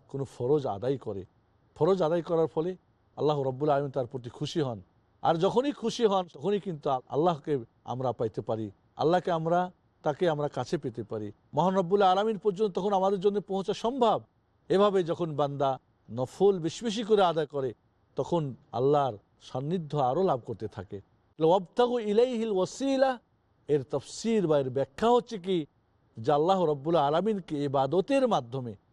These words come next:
আল্লাহর আনুগত্যের মাধ্যমে, আল্লাহর আদেশ নিষেধকে, আদেশগুলিকে বাস্তবায়ন করার মাধ্যমে এবং নিষেধগুলিকে ত্যাগ করার মাধ্যমে আল্লাহ রব্বুল আলামিনকে আমরা পেতে পারি।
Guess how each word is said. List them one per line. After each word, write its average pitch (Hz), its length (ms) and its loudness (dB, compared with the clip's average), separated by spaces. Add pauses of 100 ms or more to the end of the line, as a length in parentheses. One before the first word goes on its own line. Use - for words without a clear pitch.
(300)
আল্লাহর 202 420 6
আনুগত্যের 175 760 0
মাধ্যমে, 143 500 0 (400)
আল্লাহর 185 320 4
আদেশ 175 540 2
নিষেধকে, 220 760 2 (300)
আদেশগুলিকে 214 800 2
বাস্তবায়ন 190 580 2
করার 208 240 2
মাধ্যমে 139 440 -2 (280)
এবং 180 220 2
নিষেধগুলিকে 226 640 2
ত্যাগ 185 420 2
করার 247 260 4
মাধ্যমে 185 500 0 (320)
আল্লাহ 160 280 4
রব্বুল 147 300 0
আলামিনকে 156 480 0
আমরা 131 220 -2
পেতে 120 240 -4
পারি। 110 300 -4